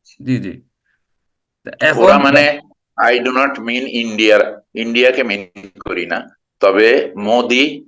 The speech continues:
Speaker 2: এবং তার হিন্দুত্ববাদী যে সরকার, এই
Speaker 1: জি।
Speaker 2: সরকারের ব্যাপারে আমি বিশ্বাস করি যে তারা কোনোদিনও বাংলাদেশের বন্ধু হবে না। বাংলাদেশের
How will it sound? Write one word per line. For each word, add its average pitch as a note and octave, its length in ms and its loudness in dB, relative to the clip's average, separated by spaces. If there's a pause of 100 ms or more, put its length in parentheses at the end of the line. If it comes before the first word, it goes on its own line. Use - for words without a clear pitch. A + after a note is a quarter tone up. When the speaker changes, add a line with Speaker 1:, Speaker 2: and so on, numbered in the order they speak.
(240)
Speaker 2:
এবং G#2 300 -4
তার G2+ 220 0
হিন্দুত্ববাদী G#2 760 -2
যে F2+ 140 -4
সরকার, - 400 -2 (480)
এই G2+ 100 -4
Speaker 1:
জি। - 60 -2
Speaker 2:
সরকারের F#2+ 560 -4
ব্যাপারে - 500 -6 (480)
আমি F#2 200 -14
বিশ্বাস G2+ 440 -2
করি F2 420 -6 (340)
যে F#2 180 -4
তারা G2+ 260 2
কোনোদিনও B2+ 520 0
বাংলাদেশের G2+ 580 -2
বন্ধু F2+ 300 -6
হবে F#2+ 220 -2
না। G2 200 -12 (580)
বাংলাদেশের A#2 1000 0